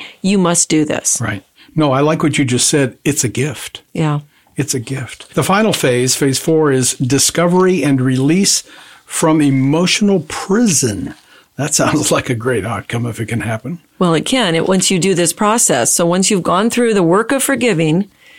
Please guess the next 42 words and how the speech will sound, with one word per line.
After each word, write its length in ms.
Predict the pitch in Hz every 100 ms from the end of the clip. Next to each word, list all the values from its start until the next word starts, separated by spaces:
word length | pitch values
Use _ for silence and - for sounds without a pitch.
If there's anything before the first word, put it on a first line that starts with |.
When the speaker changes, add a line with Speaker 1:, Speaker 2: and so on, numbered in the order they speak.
| _ -
Speaker 1:
you 140 | 190
will 100 | 208
see 240 | 208 214 196
the 140 | 175
release 500 | 165 165 170 214 -
of 100 | 160
negative 440 | 170 165 160 160
emotions 760 | 156 160 175 226 269 262 262 - -
and 140 | 175 165
distress. 640 | 175 - 180 160 - - - - - _
And 160 | 185 185
you 100 | 185
can 240 | 190 165
now 300 | 170 185 226
draw 400 | 202 196 185 185
meaning 640 | 175 196 294 233 151 143 - _ _ _
from 180 | - 190
your 140 | 170
suffering. 640 | 165 208 208 - - - - _ - - -
And 140 | 170
you 80 | 170
see 380 | 160 - 220 240
the 100 | 208
personal 440 | - 226 214 220
freedom 400 | 202 220 220 202
that 180 | 165 156
comes 320 | - 202 190
with 160 | 175 165
forgiveness. 560 | 170 165 190 185 - 175
You 380 | 175 240 330
get 260 | 330 - -
freed. 500 | - 165 147 - - _ _ - - - -
And 120 | 185
in 100 | 185
turn, 400 | 185 277 262 175
you 80 | 185
may 140 | 185 180
also 360 | 190 220 214
realize 480 | 190 196 196 175 165
how 100 | 180
you 260 | 175 190 247
too 600 | - 320 302 165 151